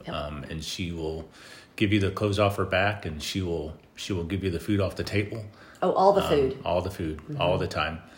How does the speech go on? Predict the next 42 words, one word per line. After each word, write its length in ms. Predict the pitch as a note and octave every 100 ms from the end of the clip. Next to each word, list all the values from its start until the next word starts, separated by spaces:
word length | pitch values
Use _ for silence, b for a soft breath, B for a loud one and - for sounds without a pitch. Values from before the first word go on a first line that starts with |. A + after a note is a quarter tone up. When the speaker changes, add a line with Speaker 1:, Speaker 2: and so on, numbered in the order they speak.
| B B B -
Speaker 2:
Um, 500 | E2 D#2+ D#2 D2 D2
but, 260 | D#2+ D#2+ -
uh, 200 | E2 E2
she's 260 | - G2
a 40 | F2
very 200 | F#2 F2
special 380 | - F#2+ - F2
lady, 360 | E2+ E2+ F2
and 120 | D#2
she 220 | D2+ - E2+
really, 500 | E2 F2 E2+ E2 D#2+ - B B B
she 220 | - A#2+
really 380 | A2 G2+ A2 G#2+
was 240 | G#2 G2+ F#2+
the 40 |
glue 300 | F2 G#2+ A2
that 160 | G2 -
held 260 | G2+ G2
everything 360 | F#2+ G2 F#2+ F#2
together 460 | F2 F2+ G#2 A2 G2+ - - -
all 180 | E2 E2
these 240 | E2 -
years. 400 | E2+ E2+ F2 - - - -
Um, 240 | D#2+ D#2+
Speaker 1:
She 140 | - A#3
still 280 | - F#3+
is. 220 | G#3+ - E2+
Speaker 2:
and 120 | E2
she 140 | -
still 300 | F2 - -
is. 340 | - - E3 F3+
Speaker 1:
Mm-hmm. 320 | F3+ - - -
Speaker 2:
And, 220 | - -
uh, 160 | G1+ - - b b b b
so, 540 | - - - - - G2 -
um, 320 | - - C#2+ -
anyway, 300 | A2 E2+ F#2 -
love 200 | G2+ G2
you, 80 | F#2+
Mom, 340 | F#2+ A2+ A#2+ B2
and, 340 | F#2+ E2 E2
uh, 220 | F2 E2+